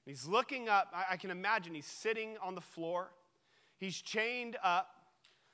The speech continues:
le-, leaning up against the wall in the hot Middle Eastern heat. And he's looking up at the soldier, and he sees the helmet, and he sees the shield, and he sees the sword, and he sees the belt and the, the breastplate. And he's like, "You know what? If soldiers,"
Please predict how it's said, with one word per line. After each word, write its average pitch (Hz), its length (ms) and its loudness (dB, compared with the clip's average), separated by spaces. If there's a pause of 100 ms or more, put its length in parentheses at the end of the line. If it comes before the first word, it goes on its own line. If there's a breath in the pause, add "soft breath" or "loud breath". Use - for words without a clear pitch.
(400 soft breath)
le-, 175 220 2 (120)
leaning 247 360 4
up 262 140 8
against 208 300 -2
the 196 60 -2
wall 180 400 2
in 185 100 -6
the 175 60 -2
hot 233 340 4
Middle 214 220 -2
Eastern 185 340 -6
heat. 143 340 -6 (880 soft breath)
And 196 100 -2
he's 175 160 -2
looking 269 360 2
up 247 140 6
at - 80 -16
the 196 60 -8
soldier, 220 440 0
and 160 80 -2
he 143 40 -4
sees 214 300 -6
the 185 80 0
helmet, 190 300 0
and 175 80 -6
he 147 40 -6
sees 180 280 -12
the 165 80 -16
shield, 180 420 -6
and 156 100 -10
he - 40 -14
sees 170 240 -14
the 165 80 -16
sword, 170 340 -8
and 147 80 -14
he - 40 -20
sees 165 160 -16
the 151 80 -16
belt 151 360 -2
and 123 140 -12
the, 113 40 -16 (300 soft breath)
the - 60 -14
breastplate. 180 580 -2
And 147 80 -12
he's 156 100 -14
like, 143 180 -4 (200)
"You 202 80 -12
know 285 120 -2
what? 226 300 4 (1160 soft breath)
If 233 160 8
soldiers," 247 1080 6